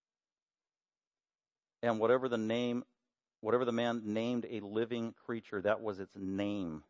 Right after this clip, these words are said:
That was the category. It was a scientific assessment and labeling. Adam did not have a fallen mind. He was a genius compared to us. Verse twenty,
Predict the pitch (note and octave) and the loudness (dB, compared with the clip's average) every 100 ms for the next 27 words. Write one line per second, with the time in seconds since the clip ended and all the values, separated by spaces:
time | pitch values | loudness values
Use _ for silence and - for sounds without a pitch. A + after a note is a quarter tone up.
0 | _ A2 G2+ G2 - - A#2+ G2 F#2 F#2+ | _ -4 -4 -8 -8 -2 0 0 -4 -4
1 | F#2+ - B2+ A#2+ A2 - A#2+ - - _ | -10 -4 -2 0 -2 -4 -6 -6 -12 _
2 | _ _ G#2+ - B2 A2+ - G2+ - _ | _ _ -14 -4 0 0 0 -6 -6 _
3 | _ _ - G2+ F#2+ A2+ G#2+ F#2+ E2+ E2 | _ _ -8 -6 0 0 0 -2 -4 -8
4 | _ _ _ _ _ _ _ _ _ _ | _ _ _ _ _ _ _ _ _ _
5 | _ _ _ _ _ _ _ _ _ A#2 | _ _ _ _ _ _ _ _ _ 4
6 | B2 A2+ A2+ A#2+ A2+ A#2+ A2 - B2 A#2+ | 4 4 2 0 2 0 -2 0 2 4
7 | A2+ G#2+ G#2+ A2+ A2+ G2 - G#2+ A2 G#2+ | 2 2 2 2 -2 -4 -6 -4 -2 2
8 | G#2 - G2 F2+ G2 A#2 A#2 G#2+ F#2 E2 | 0 0 -14 -14 -6 -2 0 0 -2 -4
9 | - - - _ - G#2+ G#2 G2 E2+ E2 | -8 -20 -20 _ -14 -6 -4 -2 -2 -4
10 | E2+ - A2+ - A#2+ A#2 G2+ | -4 -6 -8 -6 -2 0 -2